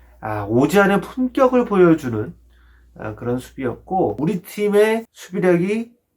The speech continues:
이 정도구나 라는 걸 보여준 준표 일 차전이었어요.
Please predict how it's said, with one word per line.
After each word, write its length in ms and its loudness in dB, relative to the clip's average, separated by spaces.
이 200 -12
정도구나 760 2
라는 260 -8
걸 160 -8
보여준 680 -2
준표 320 -8
일 220 0
차전이었어요. 920 -6